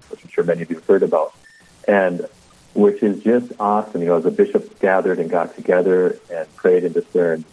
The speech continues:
that this is what God is asking them and asking all of us to do over these next three years. And so personally, I'm super excited to see what the Lord does, um, over these next three years, uh, to help foster our,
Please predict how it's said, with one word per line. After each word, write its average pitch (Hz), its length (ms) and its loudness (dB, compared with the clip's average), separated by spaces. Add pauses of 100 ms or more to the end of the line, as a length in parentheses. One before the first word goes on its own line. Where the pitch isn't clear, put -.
(120)
that 85 240 0 (440)
this 92 200 2
is 90 100 2
what 90 280 2
God 85 480 -2 (280)
is 82 280 2 (100)
asking 90 440 -2
them 92 200 2
and 95 80 0
asking 85 320 -4
all 90 200 2
of 85 140 -2
us - 100 -14
to 120 60 -8
do 110 220 2
over 85 160 0
these 82 160 -8
next 87 200 -4
three 80 200 -4
years. 85 340 2 (640)
And 92 460 0 (100)
so 107 60 4
personally, 139 380 0
I'm 101 160 -4
super 117 260 0
excited 98 540 -2
to 90 120 -8 (120)
see 98 160 2
what 92 180 2
the 92 80 0
Lord 82 360 0
does, 85 280 0 (640)
um, 85 340 0
over 90 160 2
these 85 140 -6
next 90 240 -2
three 82 180 2
years, 90 300 2 (180)
uh, 85 140 -4
to 101 100 -6
help - 320 0
foster 87 500 0
our, 80 280 -2